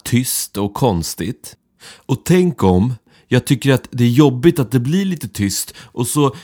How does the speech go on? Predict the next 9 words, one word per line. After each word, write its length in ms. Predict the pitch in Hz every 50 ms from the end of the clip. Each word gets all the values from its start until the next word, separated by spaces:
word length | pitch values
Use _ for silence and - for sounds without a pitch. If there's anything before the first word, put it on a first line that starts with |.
| - _
börjar 220 | - 139 139 135
jag 180 | 131 131 123 -
prata 420 | - 147 147 135 127 120 - 131
jättemycket 880 | 135 135 139 123 - _ 147 143 165 190 185 - - 107 92 85 87 -
för 120 | - -
att 180 | 127 117 - -
jag 80 | 127 123
är 60 | 117
nervös 680 | 120 123 120 117 135 175 160 104 85 87 - - -